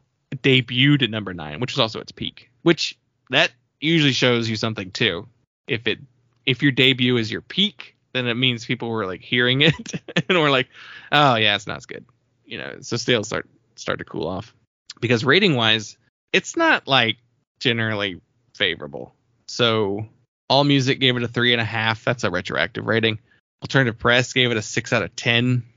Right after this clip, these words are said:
Christgau gave it a, an N, which I think means he refused to rate it 'cause he didn't like it. I think that's what that means. Drowned in Sound gave it a two out of ten. Entertainment Weekly gave it a B.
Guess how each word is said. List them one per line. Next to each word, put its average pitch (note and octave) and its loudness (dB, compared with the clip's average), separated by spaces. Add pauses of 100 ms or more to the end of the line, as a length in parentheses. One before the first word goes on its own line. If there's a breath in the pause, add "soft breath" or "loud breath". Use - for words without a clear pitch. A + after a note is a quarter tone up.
(300)
Christgau F#3 0
gave D#3+ 4
it C3+ 4
a, G#2 2 (480)
an A#2 -4 (100)
N, D#3 4 (260)
which - -4
I B2 0
think C3+ -2 (420)
means C3 0
he A#2+ -2
refused A#2 -4
to A2+ -2
rate G2+ -2
it - -2
'cause B2 -8
he A2+ -4
didn't G#2 -2
like D#2+ -6
it. E3 0
I D#3 -8
think E3 0
that's E3 -2
what F3+ 0
that D3+ 0
means. G#3 2 (300)
Drowned D3 4
in D3+ 4
Sound B2+ 0
gave B2+ 2
it A#2 0
a G2 0
two C#3+ 2
out D3+ 4
of D#3+ -2
ten. F3 2 (460)
Entertainment C#3+ 4
Weekly C#3 2
gave A2 2
it G#2 0
a G2 -2
B. D#3 -4